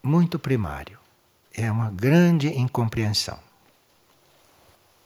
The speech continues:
Agora, vamos prosseguir neste ciclo de, de mensagens, não? Vamos ver nesses impulsos. E esta era uma pessoa que estava na vigília permanente.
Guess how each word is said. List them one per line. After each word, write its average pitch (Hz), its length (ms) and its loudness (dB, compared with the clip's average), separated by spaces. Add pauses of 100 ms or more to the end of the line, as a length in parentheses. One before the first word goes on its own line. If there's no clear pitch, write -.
(1300)
Agora, 117 400 0
vamos 202 360 6
prosseguir 151 760 4
neste 107 960 2 (580)
ciclo 156 640 4
de, 98 560 2 (640)
de 92 160 -6
mensagens, 95 840 0
não? 147 180 2
Vamos 110 340 -2
ver 117 240 -2
nesses 110 420 -4
impulsos. - 920 -6 (1300)
E 131 140 4
esta 175 280 4
era 135 120 4
uma 131 100 4
pessoa 175 560 4
que 165 140 -2
estava 147 340 2
na 139 120 4
vigília 131 420 0
permanente. 117 840 -4